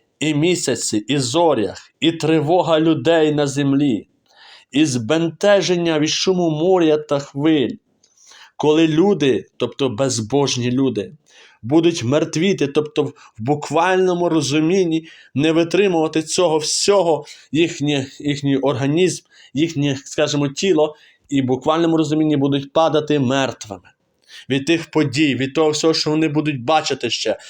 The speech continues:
А особливо, коли ще читати Об'явлення восьмий, дев'ятий, шістнадцятий розділ, що ще чекає цю землю. І як ще Бог ще буде виливати свій гнів ангелами своїми. Коли люди будуть мертвіти від страху і чекання того,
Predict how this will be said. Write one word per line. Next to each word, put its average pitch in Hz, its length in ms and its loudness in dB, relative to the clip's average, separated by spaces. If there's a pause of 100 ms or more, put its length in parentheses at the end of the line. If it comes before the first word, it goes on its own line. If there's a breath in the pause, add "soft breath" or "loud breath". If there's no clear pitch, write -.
(160 loud breath)
А 123 120 -2
особливо, 147 520 0
коли 151 220 0
ще 143 160 -4
читати 151 480 0
Об'явлення 135 680 -2 (260 loud breath)
восьмий, 139 500 0
дев'ятий, 147 560 0
шістнадцятий 156 720 -2
розділ, 120 300 -4
що 143 160 -2
ще - 140 -6
чекає 123 520 -4
цю - 240 -6
землю. 120 420 -4 (380 loud breath)
І 127 80 -2
як 139 140 0
ще 139 160 0
Бог 151 360 0
ще - 260 -2
буде 139 220 -2
виливати 139 460 0
свій 131 260 -2
гнів 135 300 -2
ангелами 117 580 -2
своїми. 127 480 -2 (1120 soft breath)
Коли 156 300 2
люди 190 240 2
будуть 185 240 4
мертвіти 175 460 -2
від 175 120 -2
страху 165 680 -4
і 127 100 -8
чекання 170 560 -2
того, 165 500 0